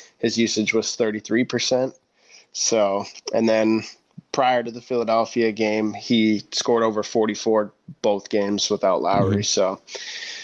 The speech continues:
Speaker 1: that would be, that would be my main spot to look here. Um, Curry is probable, so yeah, that shouldn't change anything there.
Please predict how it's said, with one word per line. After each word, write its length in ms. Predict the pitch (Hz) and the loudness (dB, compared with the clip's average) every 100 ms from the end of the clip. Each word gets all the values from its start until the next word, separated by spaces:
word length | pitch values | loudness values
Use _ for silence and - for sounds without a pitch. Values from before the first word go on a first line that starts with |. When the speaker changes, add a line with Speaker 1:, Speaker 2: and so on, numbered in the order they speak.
| - - _ _ _ _ - | -16 -20 _ _ _ _ -6
Speaker 1:
that 140 | - 151 | 0 0
would 100 | 131 | 2
be, 300 | 143 139 135 165 | 0 0 0 0
that 60 | |
would 100 | 170 | 0
be 100 | 156 147 | 2 4
my 260 | 127 123 | 4 4
main 240 | 127 123 120 | 4 2 0
spot 340 | - 127 120 | 0 0 0
to 100 | - | 0
look 200 | 123 120 | 0 0
here. 420 | - 127 123 123 - - _ - | -2 0 2 0 -6 -18 _ -6
Um, 340 | 107 110 113 | -2 0 -2
Curry 480 | - 139 131 131 127 | -2 2 4 4 4
is 280 | 123 120 - | 2 0 -4
probable, 840 | - - 113 113 107 107 110 110 | -6 -2 0 0 0 -2 0 0
so 420 | 107 - 104 101 104 | -2 -2 0 0 0
yeah, 200 | 98 98 | 0 0
that 260 | 98 - - - - _ _ - | -2 -4 -10 -16 -20 _ _ -2
shouldn't 320 | - 123 110 | 0 2 0
change 380 | - - 107 104 | -2 -2 0 2
anything 400 | 101 101 101 101 | 2 2 4 4
there. 400 | 117 117 120 | 4 2 2